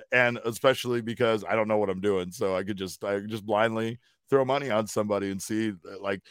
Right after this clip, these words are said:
see if, like, Christmas <laughs> morning the next day there's money in my account. But don't do that.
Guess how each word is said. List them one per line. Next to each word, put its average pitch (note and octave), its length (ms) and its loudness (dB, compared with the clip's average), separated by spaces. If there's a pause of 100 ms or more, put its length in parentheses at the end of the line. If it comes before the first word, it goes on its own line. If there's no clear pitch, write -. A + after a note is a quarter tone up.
(200)
see C3 220 0
if, A2 200 0
like, A2+ 180 4
Christmas A#2 440 0
<laughs> - 0 -
morning C3 420 -2
the B2 140 -2
next A#2 400 -8
day F#2 340 -8 (240)
there's G#2+ 240 -4
money G2+ 400 -2 (240)
in G2+ 160 -4
my F#2 180 -4
account. F2 420 -8
But B2 120 -8
don't G3+ 180 6
do A2 120 -2
that. C#2+ 260 -8